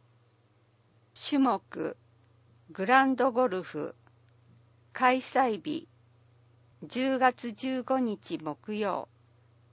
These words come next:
予備日、十月十六日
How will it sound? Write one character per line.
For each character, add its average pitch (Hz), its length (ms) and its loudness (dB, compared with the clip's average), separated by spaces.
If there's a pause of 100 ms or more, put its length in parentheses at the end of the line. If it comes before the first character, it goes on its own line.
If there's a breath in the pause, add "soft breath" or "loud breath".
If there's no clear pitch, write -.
(260)
予 180 160 -2
備 262 160 -2
日、 165 260 -8 (880)
十 262 340 -2
月 254 340 2
十 254 300 -2
六 254 280 -2
日 233 400 -4